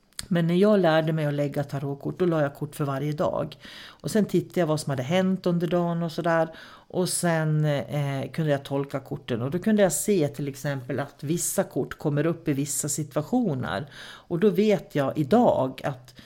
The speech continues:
de korten är kopplade till just såna här situationer. Och det är såna här vanliga mänskliga situationer som alla råkar ut för.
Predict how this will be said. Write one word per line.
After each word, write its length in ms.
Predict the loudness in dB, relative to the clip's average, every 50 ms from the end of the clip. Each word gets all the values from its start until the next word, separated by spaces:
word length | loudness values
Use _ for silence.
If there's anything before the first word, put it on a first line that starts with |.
| -20 -20 _ 0
de 200 | 2 2 2 2
korten 420 | 0 -2 -4 -2 0 -2 0 0
är 180 | 2 2 2 0
kopplade 540 | 0 -2 -4 -4 -4 -2 -4 -2 -2 -2 -2
till 320 | 0 2 2 2 2 2
just 260 | 0 0 -2 -2 -4
såna 160 | -4 -2 -2
här 140 | -2 -4 -4
situationer. 800 | -6 -6 -6 -8 -6 -6 -8 -6 -4 -4 -4 -2 -2 -4 -4 -6 -8 -10 -20 -20 -20 -20 -10
Och 140 | -4 -2 2
det 80 | 4 4
är 60 | 4
såna 220 | 4 4 4 4
här 100 | 4 2
vanliga 520 | 2 2 2 2 0 -2 -2 -2 -2 -2 -2
mänskliga 520 | -2 -4 -4 -6 -6 -8 -8 -8 -6 -6
situationer 680 | -4 -4 -6 -6 -6 -8 -8 -4 -4 -4 -2 -2 -2 -4
som 160 | -4 -4 -4
alla 240 | -4 -4 -4 -4 -6
råkar 340 | -6 -6 -8 -8 -6 -4 -4
ut 200 | -4 -4 -6 -10
för. 360 | -10 -10 -10 -8 -10 -12 -14